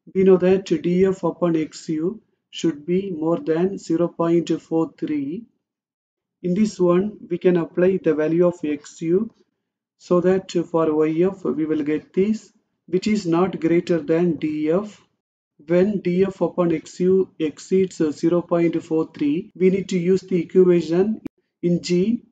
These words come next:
two point two point one, that is, uh, this one. Here, instead of X U max, we have to apply X U. So we have to apply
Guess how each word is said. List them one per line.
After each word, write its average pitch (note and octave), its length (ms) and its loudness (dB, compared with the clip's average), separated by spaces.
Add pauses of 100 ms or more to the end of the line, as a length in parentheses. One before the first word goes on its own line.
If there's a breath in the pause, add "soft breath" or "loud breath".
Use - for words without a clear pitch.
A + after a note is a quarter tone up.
(260)
two F#3+ 180 2
point F#3 380 4
two F3 140 0
point F3 460 0
one, D#3 540 -4 (580)
that E3 180 0
is, G3 300 -2
uh, C#3+ 120 -2
this E3 280 -4
one. D#3+ 420 -2 (760)
Here, G3+ 380 0
instead F#3+ 380 -2
of G#3 180 -4
X E3+ 280 -2
U F#3+ 160 0
max, F3 460 0
we D#3+ 180 -2
have F3 180 -2
to D#3+ 160 -2
apply E3+ 280 -2 (100)
X - 320 -6
U. G3+ 260 -4 (640)
So E3+ 160 0
we D#3 140 -2
have E3 300 -4
to E3 240 0
apply D#3+ 500 -4